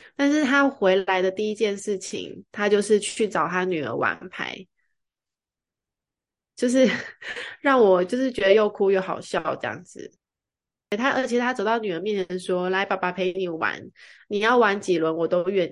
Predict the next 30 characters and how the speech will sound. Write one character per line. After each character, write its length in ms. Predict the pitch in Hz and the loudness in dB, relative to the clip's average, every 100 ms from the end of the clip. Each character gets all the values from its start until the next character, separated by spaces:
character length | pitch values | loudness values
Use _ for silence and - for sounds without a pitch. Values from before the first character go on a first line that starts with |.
| - | -8
意” 140 | 156 | -12
这 80 | 156 | -8
样 180 | 135 - | -8 -10
子。 160 | - - - _ - - - - | -16 -20 -20 _ -20 -20 -20 0
然 140 | 269 | 4
后 80 | 294 | 6
我 80 | 285 | 6
就 140 | 311 | 6
想 260 | 254 240 214 | 4 2 0
说， 580 | 247 240 233 233 240 233 _ _ _ _ | 6 6 6 4 0 -6 _ _ _ _
就 100 | 277 | -2
是 380 | 269 254 226 190 | 2 2 2 0
你 180 | 226 | -6
早 180 | 233 196 | 0 0
知 460 | 175 - 226 240 226 _ | 0 2 2 2 0 _
如 160 | 185 185 | -2 0
此 200 | - 180 | -2 -4
何 240 | 175 156 151 | -4 -6 0
必 180 | 190 | 2
当 260 | 180 165 156 - | 2 0 -2 -6
初。 420 | - - - - _ - _ _ _ | -10 -8 -6 -10 _ -20 _ _ _
那 160 | 302 294 | 2 2
其 260 | 294 262 | 2 0
实 260 | 254 - 285 | 0 -2 -4
这， 340 | 285 320 311 - _ _ _ | 2 2 2 -4 _ _ _
这 140 | 311 277 | -2 0
么 120 | 254 | -2
多 240 | 240 262 254 | 2 2 2
年 300 | 247 185 185 | 0 -2 0
来， 340 | 170 160 165 | -2 -2 -4